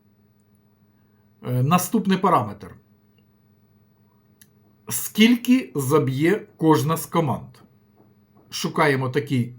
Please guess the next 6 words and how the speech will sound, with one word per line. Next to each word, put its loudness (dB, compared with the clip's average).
розділ. 2
І 4
тут 4
я 6
вибираю, 0
що 0